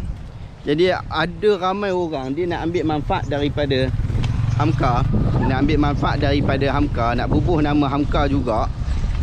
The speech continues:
Jadi diorang pun bubuhlah Hamka tu sebagai tokoh diorang. Dan ramai juga orang yang memang dia nak ambil kesempatan atas Hamka. Dia ambil kesempatan atas Hamka,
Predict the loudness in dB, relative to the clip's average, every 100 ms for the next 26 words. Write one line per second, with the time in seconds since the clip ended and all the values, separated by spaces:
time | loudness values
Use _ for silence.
0 | 0 0 0 2 2 2 2 0 2 2
1 | 2 -2 -6 -6 -4 -4 -4 -2 0 2
2 | 2 2 2 2 2 2 2 2 0 0
3 | 0 -2 -2 -4 -2 0 0 2 2 2
4 | 0 0 0 0 -2 0 0 0 2 2
5 | 2 0 0 0 0 0 0 0 0 0
6 | 0 0 2 0 0 0 0 0 0 0
7 | 0 -2 0 0 0 -2 -2 -2 -2 -2
8 | -2 -2 -2 -2 0 0 -2 -2 -4 -4
9 | -4 -6 -4 -6 -6 -6 -4 -4 -2 0
10 | 0 2 0 0 0 0 -2 -2 -2 -2
11 | 0 0 -2 -2 -2 -2 0 0